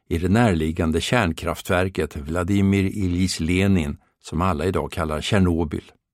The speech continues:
Explosionen var en följd av dålig planering och mänskliga misstag. Det fanns brister i konstruktionen av reaktorerna i Tjernobyl.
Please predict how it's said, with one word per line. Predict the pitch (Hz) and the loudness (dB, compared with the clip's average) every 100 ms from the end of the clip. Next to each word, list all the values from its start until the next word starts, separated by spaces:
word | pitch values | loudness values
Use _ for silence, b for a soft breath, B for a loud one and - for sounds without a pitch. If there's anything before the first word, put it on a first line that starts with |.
| _ _ B B B | _ _ B B B
Explosionen | 113 107 - 139 127 110 113 | -2 0 4 6 8 8 8
var | 131 | 6
en | 127 | 6
följd | 117 101 101 | 6 4 6
av | 104 | 2
dålig | 95 143 95 90 | 6 6 6 4
planering | - 127 98 92 101 101 101 | 2 2 4 4 4 2 0
och | - | 2
mänskliga | 139 147 82 - 87 | 2 4 2 -2 0
misstag. | 95 110 - - - - _ _ B B B | 4 4 2 -2 -4 -6 _ _ B B B
Det | - | 2
fanns | - 95 120 113 | 4 4 4 2
brister | 110 143 - - 127 | 2 2 2 0 2
i | 123 | 4
konstruktionen | 123 110 123 - 107 98 101 | 4 2 0 2 2 4 4
av | 98 90 | 4 2
reaktorerna | 98 101 - 87 90 90 85 | 2 0 -2 -2 0 -2 0
i | |
Tjernobyl. | 117 92 85 76 76 - | 2 2 2 0 -4 -8